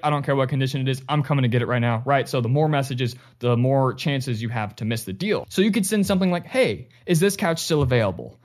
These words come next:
If so, are there any rips and stains?" If there's a rip, can't buy it. If there's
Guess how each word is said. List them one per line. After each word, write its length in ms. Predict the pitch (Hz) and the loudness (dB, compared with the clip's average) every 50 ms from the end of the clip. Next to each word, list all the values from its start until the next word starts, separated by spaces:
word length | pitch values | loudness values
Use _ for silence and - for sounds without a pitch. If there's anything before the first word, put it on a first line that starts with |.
| - - - - - | -20 -20 -14 -6 0
If 140 | - 220 220 | 2 2 2
so, 320 | - - 202 190 185 185 | 0 0 2 2 2 4
are 140 | - 170 170 | 4 2 4
there 120 | 160 156 - | 4 4 4
any 220 | 160 165 156 143 | 4 2 2 2
rips 340 | 120 143 156 151 - - - - | 4 4 2 2 2 -4 -6 -4
and 140 | 143 135 120 | -2 -2 -2
stains?" 640 | - - - 123 113 104 90 87 107 - - - - | -2 0 0 0 0 0 -4 -6 -12 -14 -16 -16 -14
If 100 | - 95 | -14 -6
there's 180 | - 113 104 101 | -4 -4 -4 -4
a 40 | 107 | -2
rip, 340 | 110 165 214 208 - - - | 0 0 0 0 -2 -8 -10
can't 220 | - 110 104 107 | -8 -6 -4 0
buy 180 | - 143 143 151 | 0 2 2 2
it. 100 | - 127 | 0 0
If 40 | |
there's 220 | - 120 117 107 | -2 -2 -2 -2